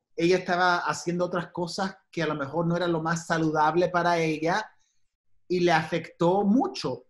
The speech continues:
Muchas de las personas que estaban con Gaga en el principio, la mayoría no están con ella ya.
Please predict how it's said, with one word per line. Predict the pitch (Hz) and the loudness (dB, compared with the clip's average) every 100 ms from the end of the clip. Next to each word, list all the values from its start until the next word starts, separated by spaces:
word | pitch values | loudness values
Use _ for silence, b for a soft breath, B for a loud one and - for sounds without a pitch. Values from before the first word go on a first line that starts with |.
| _ _ - | _ _ 0
Muchas | 170 277 294 269 | 4 4 6 4
de | |
las | 269 233 | 4 2
personas | 220 - 233 240 226 - | 0 2 2 2 0 0
que | 196 | -6
estaban | - 208 226 220 | 0 0 0 -2
con | 202 185 | -4 -2
Gaga | 185 202 208 | 2 2 2
en | 180 | -2
el | 165 - | -4 -4
principio, | 165 160 233 240 170 165 165 | -6 -4 -4 -2 0 -2 0
la | 170 165 | 2 4
mayoría | 165 170 170 214 254 190 180 - | 4 4 2 2 4 4 4 0
no | 170 175 | -4 -4
están | 185 185 | -2 -4
con | 185 180 | -2 -4
ella | 180 170 | -2 0
ya. | 165 226 196 120 | 2 2 0 -2